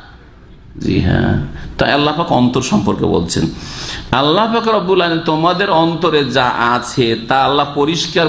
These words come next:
পরিচ্ছন্ন করতে চান। মানে, ওই যে গুনাহগুলি আছে, গুনাহগুলির কাফফারা করতে চান, মোচন করতে চান।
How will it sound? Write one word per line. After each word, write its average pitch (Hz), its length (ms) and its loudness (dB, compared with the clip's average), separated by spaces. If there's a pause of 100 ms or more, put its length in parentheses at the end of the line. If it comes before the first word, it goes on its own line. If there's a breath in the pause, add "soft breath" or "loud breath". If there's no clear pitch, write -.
পরিচ্ছন্ন 170 520 2
করতে 170 320 0
চান। 185 260 -2
মানে, 202 180 -2
ওই 202 80 0
যে 196 80 0
গুনাহগুলি 180 580 2
আছে, 180 220 2
গুনাহগুলির 175 600 0
কাফফারা 147 480 -2
করতে 107 280 -4
চান, 107 180 0
মোচন 123 400 4
করতে 78 300 -4
চান। - 200 -8